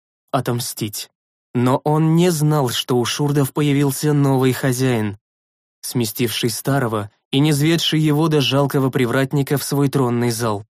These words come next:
Старый маг не знал этого. Никто не знал.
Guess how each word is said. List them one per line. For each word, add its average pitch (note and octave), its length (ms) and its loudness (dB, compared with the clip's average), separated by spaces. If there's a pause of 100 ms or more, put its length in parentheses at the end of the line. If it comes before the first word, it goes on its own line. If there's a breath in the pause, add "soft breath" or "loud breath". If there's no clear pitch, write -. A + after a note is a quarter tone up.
(400)
Старый A2+ 460 -2
маг G#2+ 320 -4 (380)
не B2 200 0
знал C3 380 0
этого. A2 460 -6 (540)
Никто C3+ 540 0
не A2+ 140 -2
знал. G#2 360 -4